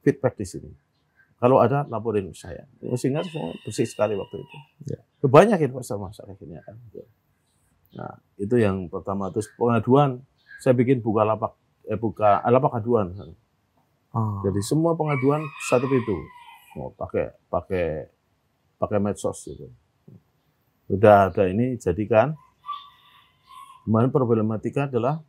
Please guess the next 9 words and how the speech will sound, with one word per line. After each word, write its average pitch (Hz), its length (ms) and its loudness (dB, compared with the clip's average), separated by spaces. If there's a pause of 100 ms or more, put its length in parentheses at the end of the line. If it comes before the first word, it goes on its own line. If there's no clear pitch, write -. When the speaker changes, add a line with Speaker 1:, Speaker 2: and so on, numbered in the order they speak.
(160)
Speaker 1:
eh, 104 160 -8
ternyata 123 480 -6
kemudian 123 320 -4
masalahnya, 139 720 -4 (1400)
eh, 110 340 0 (140)
ini, 107 320 -2
apa, 135 400 -8
masalahnya 104 960 -8 (1120)
R 143 100 4